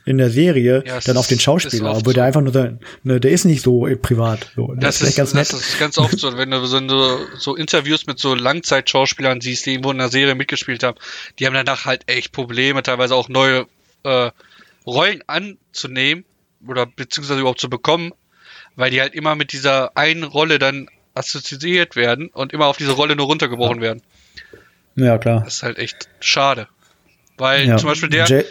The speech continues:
Speaker 2: der den King Joffrey gespielt hat, der schauspielert ja auch nicht mehr. Der hat die Schnauze voll jetzt, ne?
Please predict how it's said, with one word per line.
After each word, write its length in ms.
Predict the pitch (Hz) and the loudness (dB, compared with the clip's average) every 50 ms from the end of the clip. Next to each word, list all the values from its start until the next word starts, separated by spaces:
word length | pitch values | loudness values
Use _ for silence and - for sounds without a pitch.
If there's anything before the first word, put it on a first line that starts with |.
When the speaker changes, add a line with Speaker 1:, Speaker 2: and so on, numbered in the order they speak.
| - - - | -8 -12 -10
Speaker 2:
der 140 | 135 135 | -8 -6
den 120 | 135 135 123 | -6 -6 -6
King 360 | - 165 151 151 147 143 135 | -6 -6 -6 -6 -8 -14 -10
Joffrey 340 | 123 135 143 165 - 226 220 | -4 -4 -4 -2 -2 -4 -2
gespielt 400 | 196 208 202 - - 226 220 202 | -2 -2 -4 -4 -6 -8 -6 -2
hat, 220 | 226 214 - - _ _ _ _ _ _ _ _ _ _ _ _ _ _ _ _ _ _ _ - | -2 -2 -2 -4 _ _ _ _ _ _ _ _ _ _ _ _ _ _ _ _ _ _ _ -6
der 80 | - 143 | -6 -2
schauspielert 500 | - - 185 202 - - 131 117 214 - | 2 2 2 2 2 0 0 0 0 0
ja 60 | 127 | 0
auch 80 | 120 120 | -2 -2
nicht 140 | 120 110 107 | -2 -6 -8
mehr. 140 | 113 110 113 | -8 -6 -4
Der 80 | 117 123 | -4 -4
hat 160 | - - - | -6 -6 -16
die 160 | 135 131 127 | -12 -6 -4
Schnauze 360 | - - 147 143 143 - - | -2 0 0 0 0 -2 -4
voll 240 | - - 170 160 135 117 | -2 2 2 2 2 2
jetzt, 240 | 113 107 - - 127 | 0 -4 -8 -8 -8
ne? 160 | 127 143 | -8 -8